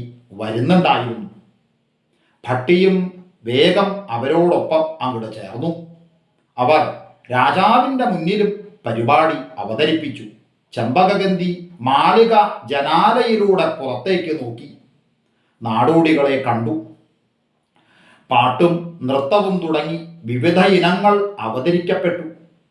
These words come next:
ഒടുവിലായിരുന്നു ഭട്ടി എന്ന ഇന്ദ്രജാലക്കാരിയുടെ പ്രകടനം. തെളിഞ്ഞ മാനത്തേക്ക് നോക്കി ജാലക്കാരി കൈമുദ്രകൾ കാട്ടി. പെട്ടെന്ന് മഴക്കാർ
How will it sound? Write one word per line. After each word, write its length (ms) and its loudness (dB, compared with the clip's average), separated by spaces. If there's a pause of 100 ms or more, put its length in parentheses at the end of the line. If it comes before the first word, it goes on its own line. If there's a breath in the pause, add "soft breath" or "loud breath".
(300)
ഒടുവിലായിരുന്നു 840 0 (480)
ഭട്ടി 420 -2
എന്ന 440 -4
ഇന്ദ്രജാലക്കാരിയുടെ 1300 -2 (840)
പ്രകടനം. 500 0 (880)
തെളിഞ്ഞ 420 4
മാനത്തേക്ക് 840 2
നോക്കി 300 -2 (440)
ജാലക്കാരി 760 2 (540)
കൈമുദ്രകൾ 840 2
കാട്ടി. 280 -6 (1040)
പെട്ടെന്ന് 440 2 (560)
മഴക്കാർ 560 2